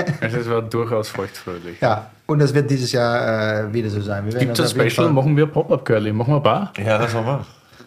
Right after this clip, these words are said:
Speaker 3: Safe.
Speaker 1: Dann machen wir das
Speaker 3: Curly
Speaker 1: jetzt.
Speaker 3: Pop-Up. Ja.
Speaker 1: Machen wir was?
Speaker 3: Ja. Ich hab echt Bock.
Speaker 1: Habt ihr noch Platz irgendwo für eine Theke?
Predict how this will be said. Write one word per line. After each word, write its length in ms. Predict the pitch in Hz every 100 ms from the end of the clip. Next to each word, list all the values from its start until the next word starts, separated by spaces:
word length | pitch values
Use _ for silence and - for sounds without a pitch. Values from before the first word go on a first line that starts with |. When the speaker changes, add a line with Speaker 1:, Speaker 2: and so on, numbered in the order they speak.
| -
Speaker 3:
Safe. 220 | 123 120 - - 120
Speaker 1:
Dann 100 | 127
machen 140 | 139
wir 40 | 127
das 40 |
Speaker 3:
Curly 120 | -
Speaker 1:
jetzt. 100 | 107
Speaker 3:
Pop-Up. 160 | 120 104 - - -
Ja. 60 | 117
Speaker 1:
Machen 160 | 117
wir 100 | 156
was? 200 | 185 - -
Speaker 3:
Ja. 120 | 147 160 - - - - - - -
Ich 80 |
hab 100 | 120 143
echt 120 | -
Bock. 220 | 101 -
Speaker 1:
Habt 240 | - 110 -
ihr 80 | 123
noch 160 | 113
Platz 300 | 117 123 -
irgendwo 320 | 156 151 165
für 120 | 156 127
eine 100 | 120
Theke? 420 | 127 127 151